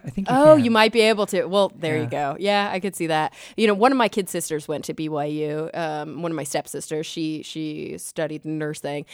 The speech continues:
Speaker 2: And then my older sister, my biological sister, she did, uh, an associate's degree at Ricks, which is in Pocatello, Idaho. And it's kind of like the junior college, um, for B Y U.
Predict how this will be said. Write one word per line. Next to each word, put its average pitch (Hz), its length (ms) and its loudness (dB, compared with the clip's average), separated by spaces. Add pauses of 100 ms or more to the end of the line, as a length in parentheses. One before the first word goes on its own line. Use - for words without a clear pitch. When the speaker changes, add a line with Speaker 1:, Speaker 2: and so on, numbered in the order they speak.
(180)
Speaker 2:
And 180 100 -2
then 190 80 2
my 170 180 -2
older 208 380 0
sister, 139 520 -6
my 147 120 -6
biological 151 640 -2
sister, 151 440 -10 (360)
she - 260 -6
did, 170 360 0
uh, 147 580 -2
an 170 100 -4
associate's 196 460 -2
degree 151 440 -8
at 143 160 -6
Ricks, - 920 -8
which 170 180 -6
is 156 140 -6
in 151 140 -6
Pocatello, 170 560 -4
Idaho. 147 500 -6
And 160 80 -8
it's 160 100 -10
kind 165 140 -4
of 160 80 -8
like 156 140 -8
the 175 80 -4
junior 156 440 -8
college, 107 680 -8
um, 117 220 -8
for 143 180 -10
B - 160 -14
Y - 140 -12
U. 85 360 -14